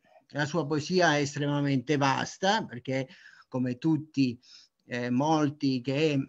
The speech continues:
mm, del-, nella sua condizione ha vissuto, eh, di, di poesia, ha vissuto di scrittura quasi in una forma, eh, grafomane,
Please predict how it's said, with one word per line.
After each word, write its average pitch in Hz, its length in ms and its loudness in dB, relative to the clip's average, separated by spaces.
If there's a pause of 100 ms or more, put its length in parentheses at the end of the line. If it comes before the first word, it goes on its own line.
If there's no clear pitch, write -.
(100)
mm, 123 720 -4 (320)
del-, 135 320 -4
nella 143 240 -2
sua 175 240 0
condizione 151 1080 4 (380)
ha 143 160 4
vissuto, 143 1080 2
eh, 131 600 0 (320)
di, 147 400 0
di 143 220 0
poesia, 170 540 4
ha - 40 0
vissuto 147 440 0
di 135 120 2
scrittura 156 640 0
quasi 147 320 -2
in 143 60 0
una 139 200 2
forma, 151 480 0 (580)
eh, 135 380 -2
grafomane, 147 960 2